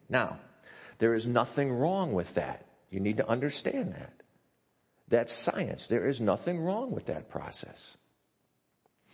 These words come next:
You look, you observe the facts, and you, then you, you make a theory about what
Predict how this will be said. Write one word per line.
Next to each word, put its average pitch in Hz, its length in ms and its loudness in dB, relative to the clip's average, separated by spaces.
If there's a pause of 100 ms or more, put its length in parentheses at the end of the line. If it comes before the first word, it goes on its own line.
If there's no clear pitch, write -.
(140)
You 117 180 2
look, 104 400 2
you 104 160 2
observe 90 360 2
the 82 100 0 (120)
facts, - 480 0
and 110 160 2
you, 101 280 0 (240)
then 113 260 2
you, 113 180 2
you 104 380 2
make 113 400 2
a 104 100 4 (240)
theory 117 440 4
about 101 360 4
what - 340 4